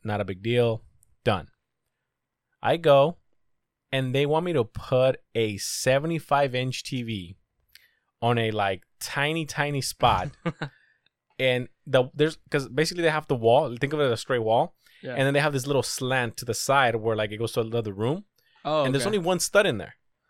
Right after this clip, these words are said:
Speaker 1: One stud in, like, a, a, like, a foot and a half worth of wall.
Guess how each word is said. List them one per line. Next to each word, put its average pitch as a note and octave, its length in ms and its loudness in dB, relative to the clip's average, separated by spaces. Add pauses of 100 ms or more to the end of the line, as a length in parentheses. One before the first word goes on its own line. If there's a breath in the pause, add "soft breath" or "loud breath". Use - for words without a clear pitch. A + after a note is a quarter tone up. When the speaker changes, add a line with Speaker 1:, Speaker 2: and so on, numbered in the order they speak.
(160)
Speaker 1:
One D#3+ 220 2
stud E3 280 2
in, D#3 80 -2
like, C3 300 0
a, A#2+ 280 0
a, A#2 60 0
like, A2 160 -2
a - 40 -6
foot - 180 -2
and C#3+ 40 -4
a B2+ 60 0
half B2+ 240 -2 (260)
worth A#2 240 0
of G#2+ 80 -2
wall. G#2 280 -2